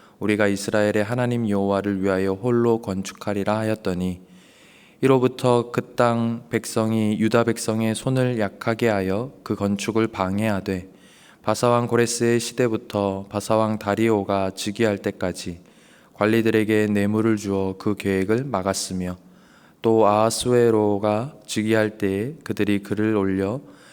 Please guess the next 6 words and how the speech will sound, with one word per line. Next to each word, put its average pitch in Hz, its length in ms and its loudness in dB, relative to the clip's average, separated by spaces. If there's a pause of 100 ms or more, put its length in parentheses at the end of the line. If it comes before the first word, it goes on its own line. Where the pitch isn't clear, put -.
(380)
유다와 117 400 4
예루살렘 120 600 2
주민을 107 460 0
고발하니라. 95 880 -4 (600)
아닥사스다 107 1040 -2
때에 104 420 -2